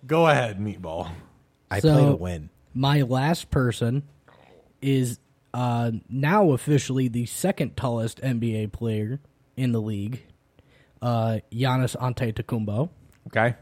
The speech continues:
Speaker 2: Tocumbo.
Speaker 3: Um,
Speaker 1: Giannis.
Speaker 3: my,
Speaker 1: Nice.
Speaker 3: my number four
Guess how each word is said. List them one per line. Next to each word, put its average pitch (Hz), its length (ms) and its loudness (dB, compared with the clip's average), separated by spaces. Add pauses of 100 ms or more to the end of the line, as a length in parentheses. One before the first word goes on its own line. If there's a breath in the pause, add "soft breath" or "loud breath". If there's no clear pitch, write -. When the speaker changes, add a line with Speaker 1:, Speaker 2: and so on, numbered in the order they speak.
Speaker 2:
Tocumbo. 170 1040 10 (420)
Speaker 3:
Um, 123 400 0
Speaker 1:
Giannis. 117 560 -2 (120)
Speaker 3:
my, 101 120 -8 (300)
Speaker 1:
Nice. 104 320 0
Speaker 3:
my 131 200 0
number 139 300 2
four 147 540 2